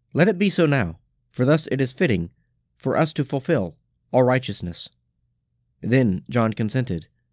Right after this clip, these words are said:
And when Jesus was baptized, he went up immediately from the water, and behold, the heavens were opened,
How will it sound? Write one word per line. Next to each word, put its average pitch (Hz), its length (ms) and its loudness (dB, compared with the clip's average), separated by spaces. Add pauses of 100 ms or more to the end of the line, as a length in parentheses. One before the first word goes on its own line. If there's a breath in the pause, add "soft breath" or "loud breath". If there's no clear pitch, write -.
(500 loud breath)
And 160 160 6
when 160 160 8
Jesus 165 400 0
was 147 160 2
baptized, 127 680 0
he 135 160 -4
went 143 160 2
up 135 100 -2
immediately 135 540 0
from 127 160 -4
the 127 80 0
water, 131 400 0 (240 loud breath)
and 156 180 6
behold, 151 380 4
the 135 80 2
heavens 143 460 2
were 127 200 -2
opened, 95 400 -2